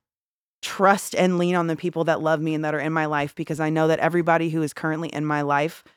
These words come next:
deserves to be in my life and belongs in my life. It's not a lot, but it's,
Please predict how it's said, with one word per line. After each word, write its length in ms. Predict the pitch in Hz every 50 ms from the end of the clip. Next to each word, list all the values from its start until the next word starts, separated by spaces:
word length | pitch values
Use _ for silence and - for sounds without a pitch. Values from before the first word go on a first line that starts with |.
| _ _ _ _ _ _ _ _ _ _ _ _ _ _ -
deserves 680 | - 180 165 143 139 165 151 151 160 160 160 - - - -
to 120 | - 175
be 220 | 165 135 151 143 147
in 100 | 131 143
my 140 | 143 127 123
life 340 | 104 123 120 135 - - - -
and 180 | 151 156 147
belongs 480 | 143 147 139 143 139 135 139 135 127 143
in 80 | 127
my 100 | 131 117
life. 480 | - - - - 87 - - - - _ _ _ _ _ _ _ _ _ _ _ _ _ _ _ _ _ _ _ _ _ _ _ _ _ _ _ _ _ _ _ _ _ _ _ _ _ _ _ _ _ _ _ _ _ _ _ _ _ _ _ _ -
It's 60 | -
not 160 | 160 190 185
a 20 | 156
lot, 340 | 156 180 196 160 127 - -
but 180 | 156 139 131
it's, 360 | 147 - - - - - -